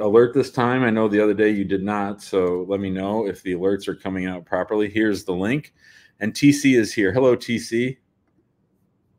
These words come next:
Are you frozen? I think T C's frozen.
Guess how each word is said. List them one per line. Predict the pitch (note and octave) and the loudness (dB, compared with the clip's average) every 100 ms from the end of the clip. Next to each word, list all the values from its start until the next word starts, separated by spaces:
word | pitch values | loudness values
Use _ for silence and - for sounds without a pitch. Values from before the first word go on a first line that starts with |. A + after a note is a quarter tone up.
| _ _ _ _ _ _ _ _ _ _ _ _ _ _ _ _ _ _ | _ _ _ _ _ _ _ _ _ _ _ _ _ _ _ _ _ _
Are | G#2 | -6
you | F#2+ | -2
frozen? | A2 G#2+ B2 B2+ C3+ _ _ _ _ - | 0 0 0 -4 -8 _ _ _ _ -12
I | |
think | F2 G2+ G2+ | -8 -8 -6
T | G2 | -6
C's | - G2 E2 | -6 -8 -8
frozen. | - F#2 F2+ D2+ C#2 | -2 0 0 -4 -14